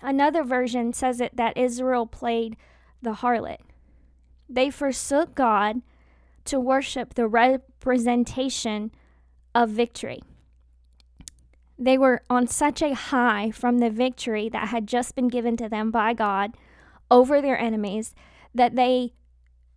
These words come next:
forsook God. They left him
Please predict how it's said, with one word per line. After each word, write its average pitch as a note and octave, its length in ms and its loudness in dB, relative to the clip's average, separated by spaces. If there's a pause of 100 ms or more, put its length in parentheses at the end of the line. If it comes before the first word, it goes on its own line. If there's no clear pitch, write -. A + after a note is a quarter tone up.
(140)
forsook - 560 -4
God. A#3 400 -2 (520)
They B3+ 160 4
left C4 480 4
him A#3 500 0